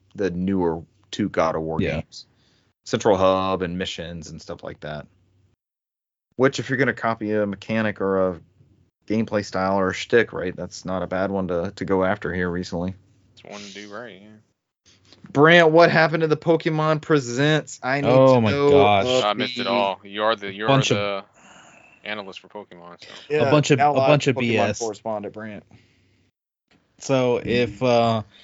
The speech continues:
Speaker 2: you're a diehard, uh, Pokemon fan, then I'm sure you absolutely loved the, uh, Presents. Um, I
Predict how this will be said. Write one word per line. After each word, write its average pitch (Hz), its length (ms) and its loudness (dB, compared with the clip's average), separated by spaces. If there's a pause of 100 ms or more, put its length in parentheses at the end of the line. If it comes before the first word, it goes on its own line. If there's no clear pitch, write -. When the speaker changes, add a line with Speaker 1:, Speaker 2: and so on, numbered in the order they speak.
(200)
Speaker 2:
you're 123 240 2
a 107 100 0 (680)
diehard, 120 760 4
uh, 101 260 -2
Pokemon 110 520 -4
fan, 107 380 0
then 101 200 -4
I'm 95 160 -6
sure 110 240 0
you 101 300 -2
absolutely 101 480 -2
loved 98 500 -2
the, 98 360 0
uh, 92 180 2
Presents. 95 800 -4 (560)
Um, 101 640 2 (360)
I 107 720 4